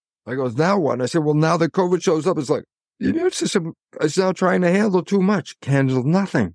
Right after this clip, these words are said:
And people got sick. And I said, "So what else?" I said, "People who were healthy, people had, that listen to Krista and have a healthy diet and a healthy lifestyle,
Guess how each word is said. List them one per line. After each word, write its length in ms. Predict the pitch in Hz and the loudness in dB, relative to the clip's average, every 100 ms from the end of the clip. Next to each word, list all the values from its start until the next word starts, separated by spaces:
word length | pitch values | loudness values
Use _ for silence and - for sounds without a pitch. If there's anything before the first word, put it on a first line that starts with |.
| _ _ _ | _ _ _
And 140 | 113 113 | -4 0
people 220 | 143 107 | 0 0
got 220 | 123 110 | -2 -2
sick. 280 | - 202 - _ _ _ - | -2 -2 -2 _ _ _ 0
And 100 | 131 | 0
I 60 | |
said, 200 | 123 123 | 2 0
"So 100 | - | 0
what 180 | 131 135 | 2 2
else?" 260 | 175 101 104 | 0 -2 -4
I 80 | |
said, 200 | 113 113 - _ _ - | -4 -6 -8 _ _ -4
"People 320 | 180 - 196 | -2 0 0
who 140 | 160 | 2
were 140 | 131 120 | 2 2
healthy, 520 | 104 110 104 - - _ _ _ | 0 0 0 -8 -14 _ _ _
people 360 | 139 139 135 123 | -2 2 0 2
had, 300 | 127 101 - _ _ - | 0 -2 -4 _ _ -2
that 200 | 110 104 | 0 2
listen 340 | 107 147 - | 0 0 0
to 60 | 92 | 0
Krista 380 | - 170 - - - _ _ | 0 0 0 -8 -16 _ _
and 160 | 101 101 | -2 0
have 160 | 117 92 | 0 0
a 60 | |
healthy 340 | 98 117 - 92 | 0 0 0 0
diet 440 | 101 127 107 - - _ _ - | 0 0 -2 -4 -12 _ _ -2
and 100 | 95 | -2
a 60 | |
healthy 340 | 87 127 123 92 | 0 0 0 0
lifestyle, 720 | 98 127 135 - 73 50 - | 0 0 -2 -4 -4 -6 -8